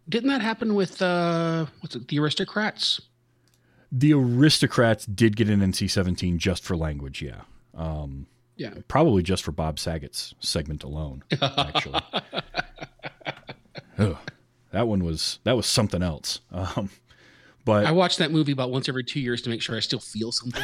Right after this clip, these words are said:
Speaker 1: because if I don't feel something, I know my, my soul is dead.
Speaker 2: Yep. That's, that's, uh, that's very accurate. Um, yeah, it, so the movie got an N C seventeen, and, uh, and Miramax, um,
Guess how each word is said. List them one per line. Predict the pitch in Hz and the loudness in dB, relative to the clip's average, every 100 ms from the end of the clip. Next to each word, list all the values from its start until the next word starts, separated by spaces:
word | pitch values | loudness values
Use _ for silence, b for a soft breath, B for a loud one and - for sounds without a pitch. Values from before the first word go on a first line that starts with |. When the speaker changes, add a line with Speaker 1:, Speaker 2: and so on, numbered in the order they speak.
| 135 | 2
Speaker 1:
because | 180 - | 4 6
if | - - | 4 4
I | |
don't | 151 123 | 0 0
feel | 127 127 | 0 0
something, | 123 139 147 131 | 2 0 0 0
I | |
know | 117 117 | 2 2
my, | 107 104 - | 0 -4 -6
my | 117 | 0
soul | - 117 107 | 2 2 0
is | - | -4
dead. | 107 - - - | -4 -6 -8 -10
Speaker 2:
Yep. | 131 127 131 - _ _ B B B | -8 -2 -2 -2 _ _ B B B
That's, | 123 - - | -8 -8 -12
that's, | - 98 101 - | -4 -4 -2 -2
uh, | 104 98 92 95 | 0 0 -2 -4
that's | 92 - | -6 -6
very | 92 90 90 | -4 -2 -2
accurate. | 90 - 71 - B B B B B - | -4 -6 -10 -10 B B B B B -2
Um, | 110 113 110 104 104 _ _ _ - | 2 4 6 4 0 _ _ _ 0
yeah, | 160 139 | 0 2
it, | 123 135 - | 2 0 2
so | - 139 | 2 2
the | 127 135 | 4 4
movie | 151 170 | 4 6
got | 165 | 6
an | 131 | 6
N | 131 | 4
C | - | 4
seventeen, | 131 131 120 110 139 127 | 2 4 2 2 4 2
and, | - 110 107 101 101 | 2 0 2 2 2
uh, | 95 92 92 90 _ _ _ - | 0 0 -2 -4 _ _ _ -4
and | 101 107 | 2 4
Miramax, | 123 120 110 107 - - - - | 4 4 2 0 -4 -6 -8 -6
um, | 101 95 87 85 90 | -2 -2 -2 -6 -8